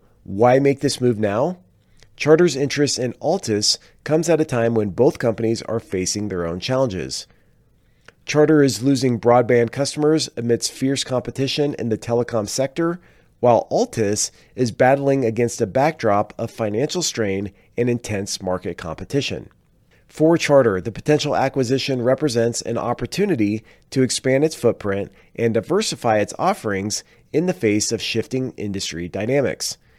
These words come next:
Meanwhile, Altus's owner, billionaire Patrick Dry, is contending with a number of growing issues, including rising interest rates, financial pressures, and a government corruption probe in Portugal.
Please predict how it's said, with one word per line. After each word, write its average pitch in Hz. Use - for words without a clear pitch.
Meanwhile, 123
Altus's 147
owner, 127
billionaire 139
Patrick 120
Dry, 98
is 135
contending 131
with 110
a 117
number 117
of 104
growing 92
issues, 90
including 127
rising 131
interest 123
rates, 101
financial 135
pressures, 107
and 131
a 135
government 143
corruption 147
probe 95
in 120
Portugal. -